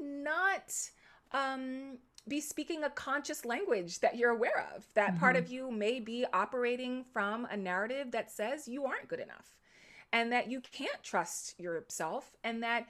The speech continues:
Speaker 1: you really need to tread lightly, or you need to shrink, or you need to, um, uh, um, beg or plead with someone to like you. And what we teach is you can actually get to know that part of yourself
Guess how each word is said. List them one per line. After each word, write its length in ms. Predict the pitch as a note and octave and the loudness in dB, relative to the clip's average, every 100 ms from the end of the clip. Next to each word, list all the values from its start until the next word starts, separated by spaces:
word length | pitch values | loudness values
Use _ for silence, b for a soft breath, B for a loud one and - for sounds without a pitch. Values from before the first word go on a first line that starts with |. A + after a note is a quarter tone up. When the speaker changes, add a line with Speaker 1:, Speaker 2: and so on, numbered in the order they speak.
| b b | b b
Speaker 1:
you 300 | A3+ C4 C4+ A#3+ | -6 -6 -6 -4
really 480 | D#4 F4 D4+ C#4+ G#3+ | -2 -2 -4 -4 -4
need 340 | A#3 C#4+ B3 | -6 -6 -8
to 120 | - | -10
tread 320 | B3 - C4+ B3 | -10 -2 0 0
lightly, 440 | C4 A3 G3+ - | -2 -2 -4 -2
or 160 | - A3 | -2 -2
you 140 | A#3 | -2
need 160 | A#3+ A#3+ | -4 -6
to 60 | |
shrink, 580 | B3 - E4 B3 - - b b b | -8 -8 -6 -6 -8 -16 b b b
or 120 | G#3+ | 2
you 160 | G#3 B3 | 2 0
need 240 | A#3+ A#3 | -4 -6
to, 380 | - B3+ A#3+ A#3 - | -8 -6 -4 -4 -2
um, 480 | G#3 G3+ G3+ G#3 G#3+ B B B B B | -2 -2 -2 -6 -8 B B B B B
uh, 400 | G#3+ G3+ G3 G3 E3 - | -2 0 0 -2 -6 -8
um, 400 | F#3+ F#3 F3+ A#3+ - _ _ | -6 -6 -8 -14 -20 _ _
beg 260 | G4 D4 D3+ _ _ b b b | 0 2 0 _ _ b b b
or 120 | C4 C#4 | -2 -2
plead 760 | - - D4 C#4+ A3 D#3 D3 - _ - | -6 -14 -10 -6 -4 -4 -8 -12 _ -14
with 80 | - | -4
someone 380 | G3+ F#3 F3 | -2 -2 -4
to 120 | F3 F3 | -6 -2
like 280 | D#3+ E3 | -2 -4
you. 220 | - - - b b b - | -10 -12 -14 b b b -4
And 100 | A#3 | 2
what 80 | A3+ | 2
we 100 | B3+ | 0
teach 300 | - E4+ D4 | -2 -2 0
is 160 | A#3 | -4
you 80 | G#3 | -4
can 160 | B3 B3 | -4 0
actually 340 | G#3+ B3 - E4 | 2 2 0 -4
get 160 | B3 - | -4 -4
to 80 | G#3+ | -4
know 340 | G3+ G3+ C4 | 2 4 4
that 220 | A#3 F3 | 4 2
part 200 | - F#3 | 0 0
of 100 | F3 | 0
yourself 500 | F3 F3 - F#3 F3 | -4 -8 -2 0 0